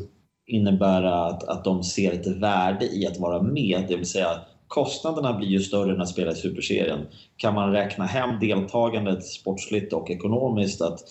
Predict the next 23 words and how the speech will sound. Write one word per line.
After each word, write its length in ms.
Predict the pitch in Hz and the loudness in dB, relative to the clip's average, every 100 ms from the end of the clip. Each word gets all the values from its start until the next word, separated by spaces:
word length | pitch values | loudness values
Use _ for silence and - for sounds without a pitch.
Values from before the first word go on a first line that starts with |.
| - - | -20 -8
att 140 | 95 | 0
det 80 | 101 | 4
är 80 | 98 | 6
intressant, 720 | 98 95 95 107 104 92 87 | 6 2 2 2 2 0 -2
att 340 | 76 - - | -2 -2 -8
tidningen 420 | - 107 95 98 95 | -2 2 6 6 6
vill 140 | 92 | 4
skriva, 540 | - 98 92 90 98 | 2 2 4 4 2
att 220 | 87 - - | 0 -2 -4
T 180 | 101 | 0
V 120 | 95 95 | 2 2
vill 220 | 90 87 | 2 0
visa 300 | 87 80 98 | -2 0 -2
och 60 | |
så 100 | 95 | 0
vidare, 320 | 90 82 73 69 | -2 0 -2 0
då 200 | 110 110 | 0 2
tror 140 | 104 | 0
jag 20 | |
de 120 | 90 | 0
skulle 180 | 87 92 | -2 -2
vara 160 | 87 82 | 0 0
på. 500 | - 143 90 - | 0 0 2 0